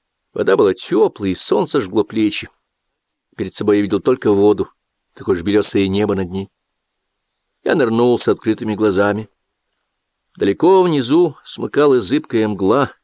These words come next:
С каждым толчком рук и ног я уходил от тепла и света навстречу глубинному холоду. Не знаю,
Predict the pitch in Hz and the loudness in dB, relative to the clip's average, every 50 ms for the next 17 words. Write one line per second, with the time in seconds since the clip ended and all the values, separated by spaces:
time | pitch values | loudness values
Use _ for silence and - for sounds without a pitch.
0 | _ _ _ _ _ _ _ _ _ _ _ _ _ _ - - - 143 156 165 | _ _ _ _ _ _ _ _ _ _ _ _ _ _ -18 -8 -2 0 2 2
1 | 156 135 127 151 147 135 - 143 139 147 135 - - - 147 151 131 123 143 151 | 2 2 0 0 -2 0 0 0 0 2 0 -2 -2 0 0 2 2 2 2 0
2 | 135 - 131 131 143 135 - 131 123 120 - 127 117 135 135 120 117 - - - | 0 -2 -2 -2 -2 -2 0 0 -2 0 -2 -2 0 0 0 0 -2 -6 -10 -12
3 | 117 104 - - 107 123 131 117 110 107 - - 107 117 127 120 - 107 - - | -12 -12 -6 -2 0 2 2 0 0 -2 -6 -2 0 0 0 0 -4 -10 -12 -16
4 | - - - _ 98 104 101 - - - 113 123 113 - 104 92 104 90 82 123 | -20 -20 -14 _ -4 -4 -4 -4 -4 -4 -4 -4 -4 -6 -8 -6 -6 -6 -4 -4
5 | 123 104 98 90 82 - - - - - 139 117 101 - 90 - _ _ _ _ | -6 -6 -6 -6 -8 -8 -10 -4 0 0 2 2 0 -2 -6 -10 _ _ _ _
6 | _ _ _ _ _ _ - - 156 123 120 143 156 151 143 123 101 90 80 | _ _ _ _ _ _ -10 -8 -6 -6 -4 -2 0 0 2 2 2 0 -2